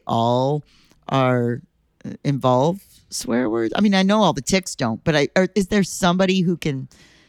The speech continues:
have Tourette's and just never bust out and say inappropriate stuff, and they just do physical tics?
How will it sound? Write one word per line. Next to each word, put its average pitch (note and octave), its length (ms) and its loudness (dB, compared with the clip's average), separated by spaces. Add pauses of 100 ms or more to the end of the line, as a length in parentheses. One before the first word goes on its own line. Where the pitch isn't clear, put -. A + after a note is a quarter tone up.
(140)
have C#3 300 0
Tourette's C3 500 0 (240)
and B2 180 -2
just A#2+ 240 -2
never A2 600 -2 (200)
bust A#2 340 -2
out C3 220 2
and B2 100 -10
say C3 220 0
inappropriate C3 800 -2
stuff, - 380 0
and C3 140 -2
they A2+ 80 -4
just A2 480 -4
do B2+ 420 -2
physical G#3 580 -2
tics? - 600 -6